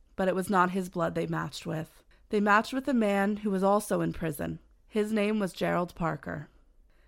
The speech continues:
And not only had Gerald Parker's D N A matched the sample from the Kennedy crime, but also the three other attacks that took place in Costa Mesa, a town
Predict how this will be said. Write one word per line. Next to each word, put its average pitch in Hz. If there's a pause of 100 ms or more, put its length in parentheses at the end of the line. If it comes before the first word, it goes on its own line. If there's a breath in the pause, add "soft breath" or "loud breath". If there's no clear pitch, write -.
(160)
And 190
not 226
only 220
had 185
Gerald 185
Parker's 180
D 185
N 190
A 185
matched 175 (360 soft breath)
the 190
sample 220
from 208
the 180
Kennedy 202
crime, 247 (420 soft breath)
but 202
also 262 (140)
the 208
three 214
other 196
attacks 180
that 190
took -
place 180
in 185
Costa 185
Mesa, 185 (360 soft breath)
a 170
town 208